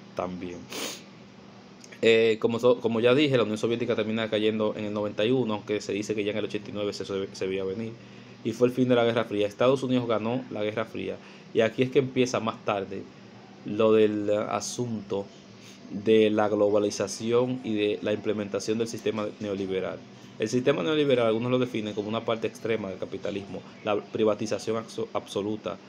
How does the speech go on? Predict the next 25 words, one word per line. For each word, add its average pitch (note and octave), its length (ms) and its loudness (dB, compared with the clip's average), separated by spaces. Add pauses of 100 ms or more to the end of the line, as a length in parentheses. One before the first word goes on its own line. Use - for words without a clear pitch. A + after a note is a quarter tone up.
(340)
de F#2+ 100 -6
todo, G2 400 -2
que - 60 -2
el G#2 80 2
Estado A2+ 260 2
no B2 80 4
tenga B2 240 -2
nada G#2+ 180 -2
y G2 40 -4
que G#2 80 -2
el G#2 60 -2
Estado G#2 280 -4
solamente G#2+ 640 -4
sirva G#2+ 300 -4
como F#2+ 140 -8
una G2 100 -6
especie G#2 320 -6
de G2 80 -6
regulador. F#2 460 -6 (520)
Algunos, A#2+ 800 2 (480)
incluso B2+ 340 0
simpatizantes A#2+ 600 0
del B2 80 0
comu-, A#2+ 220 -4
del G#2+ 200 0